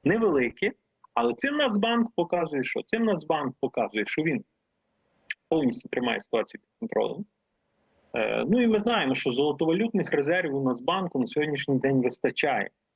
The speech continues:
Е, але це не означає, що їх треба кидати ш-, в цю,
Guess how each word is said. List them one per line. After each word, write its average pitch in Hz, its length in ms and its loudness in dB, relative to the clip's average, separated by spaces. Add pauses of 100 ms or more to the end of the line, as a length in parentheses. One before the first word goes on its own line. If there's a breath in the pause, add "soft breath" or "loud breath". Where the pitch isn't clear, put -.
(720)
Е, 113 280 2
але 143 180 2
це 185 160 0
не 190 80 2
означає, 175 420 2
що - 160 0
їх 180 140 0
треба 160 220 0
кидати 151 480 -2
ш-, - 180 -10
в 127 580 2
цю, 135 380 -2